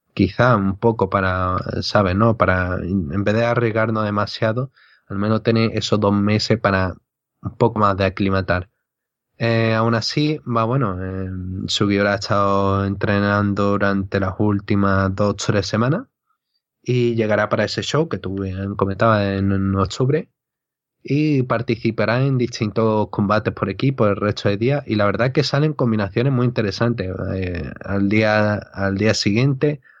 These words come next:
hay un Sugiura Ikeno contra Hayata y Yohei.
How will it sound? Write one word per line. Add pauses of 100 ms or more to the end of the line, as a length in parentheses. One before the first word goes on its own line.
(120)
hay
un
Sugiura
Ikeno
contra
Hayata
y
Yohei.